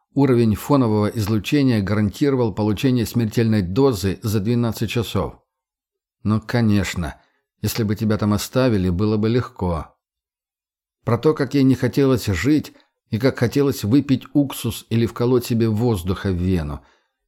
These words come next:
Хотя с людьми, которые её спасли, ей повезло.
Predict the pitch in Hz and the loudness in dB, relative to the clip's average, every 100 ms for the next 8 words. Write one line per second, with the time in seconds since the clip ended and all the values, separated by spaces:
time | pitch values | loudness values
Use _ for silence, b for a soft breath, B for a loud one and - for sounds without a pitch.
0 | _ - 120 117 127 117 139 147 117 - | _ -4 -2 -2 -2 0 2 2 0 0
1 | 120 117 117 - 113 - 139 123 127 131 | 2 2 0 0 -4 -2 0 2 2 0
2 | 127 117 90 78 67 | 0 0 -2 -4 -6